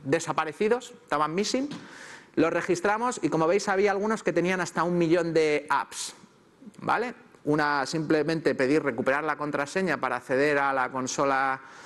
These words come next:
del Android Developer y ya tenías acceso a, a esa app, habías tomado control de esa app. Bueno, esta investigación nos pareció demasiado sensible y no la publicamos y se lo entregamos a los equipos de seguridad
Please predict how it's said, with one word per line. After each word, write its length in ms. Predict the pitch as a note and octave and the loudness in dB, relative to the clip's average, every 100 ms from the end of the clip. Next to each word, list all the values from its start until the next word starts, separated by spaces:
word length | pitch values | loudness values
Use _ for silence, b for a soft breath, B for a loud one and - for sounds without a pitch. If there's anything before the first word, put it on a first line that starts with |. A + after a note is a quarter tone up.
| B B - | B B -10
del 520 | - C3 C3 C3 B2+ C3+ | 0 4 4 4 4 4
Android 340 | C#3+ D3 D3 | 2 0 0
Developer 720 | C#3 E3+ G3 A3 C4+ C#4 - - | 2 2 2 0 -2 -4 -16 0
y 580 | C3+ C3 B2 B2 A#2+ A#2+ | 2 4 4 4 4 4
ya 180 | B2+ C#3 | 2 0
tenías 360 | D3 C#3+ C3+ | -2 -2 -2
acceso 440 | B2+ - B2+ - B2 | -4 -2 -2 0 0
a, 460 | A2+ A2 A2 A2 - B B - | 2 0 0 -4 -8 B B -2
a 160 | B2 | -2
esa 260 | C3 E3+ D#3+ | 0 0 -2
app, 60 | - - | -2 -4
habías 340 | B2 B2 B2 | 0 0 0
tomado 340 | C#3 C3 C3 | -2 0 0
control 340 | B2+ B2 B2 A#2 | 0 0 0 0
de 60 | A2+ | 0
esa 180 | - | -2
app. 100 | G#2 - | -4 -4
Bueno, 180 | D3 C#3 | -2 -2
esta 160 | D3+ G3+ | 0 0
investigación 520 | G3 F#3+ F#3+ E3 G3+ | 0 2 0 0 -4
nos 100 | D3 | -2
pareció 320 | C#3+ C3+ F3 | -2 2 2
demasiado 400 | E3 D3 E3 D#3 | 2 0 0 -2
sensible 480 | D#3 D3 G3 F#3 C3 | -4 -4 0 2 2
y 40 | |
no 120 | C3+ | 2
la 100 | D#3 | -2
publicamos 680 | D3+ D3+ D3 F3 F#3+ G3+ - B B - | 0 0 2 0 -2 -6 -8 B B -8
y 80 | - | -2
se 100 | C3 | 0
lo 60 | |
entregamos 520 | B2 B2 C3 D3+ D3 | 0 0 0 -2 -4
a 60 | - | -2
los 320 | C#3 C3+ C3+ - B B | 0 0 -2 -12 B B
equipos 400 | - C3 C#3+ C#3 | -2 0 2 2
de 120 | C3+ C3+ | 2 0
seguridad 580 | C#3 C3+ C3+ D3+ D3+ | 0 2 2 2 0